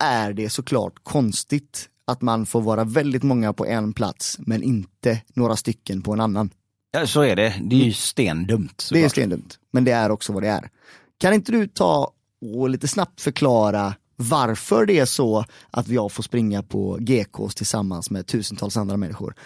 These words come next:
Speaker 1: men varför jag inte får vara nummer femtiotre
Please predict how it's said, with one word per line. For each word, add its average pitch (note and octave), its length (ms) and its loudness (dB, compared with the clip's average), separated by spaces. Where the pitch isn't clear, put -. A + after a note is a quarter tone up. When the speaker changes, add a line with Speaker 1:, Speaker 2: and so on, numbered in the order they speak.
Speaker 1:
men C3+ 160 2
varför A2+ 340 0
jag B2 220 4
inte A2+ 200 -4
får A2 100 -6
vara G#2+ 280 0
nummer G#2 500 -2
femtiotre A#2+ 920 -4